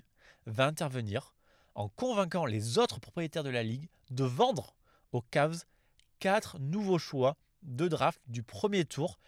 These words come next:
pour rattraper les bêtises de Ted Stepien. C'est ainsi que dès mille neuf cent quatre-vingt-trois,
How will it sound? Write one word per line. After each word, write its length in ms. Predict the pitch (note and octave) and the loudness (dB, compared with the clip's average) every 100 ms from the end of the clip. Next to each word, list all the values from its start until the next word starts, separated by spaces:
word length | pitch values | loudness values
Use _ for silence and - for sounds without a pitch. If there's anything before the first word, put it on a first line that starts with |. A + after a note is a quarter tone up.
| _ _ - | _ _ -12
pour 180 | G#3+ F3 | 2 2
rattraper 400 | - B2 - F#3+ | 2 -2 -4 -4
les 120 | A#2+ | -2
bêtises 400 | A2 - D#3+ C#3+ | -4 -4 -6 -6
de 80 | A2 | -10
Ted 260 | - D3+ | -4 -4
Stepien. 340 | - A#2+ E2+ - - _ _ _ _ _ _ _ | -4 -8 -10 -12 -18 _ _ _ _ _ _ _
C'est 180 | - A#2 | -4 -2
ainsi 300 | A2 - E3 | -2 -4 -8
que 160 | - | -8
dès 340 | G2 G2 D#3+ C3+ | -6 0 0 0
mille 160 | A#2 | -4
neuf 80 | B2 | -6
cent 80 | C3 | -6
quatre-vingt-trois, 600 | A2+ - F2+ - F2 - | -8 -6 -8 -2 -2 -2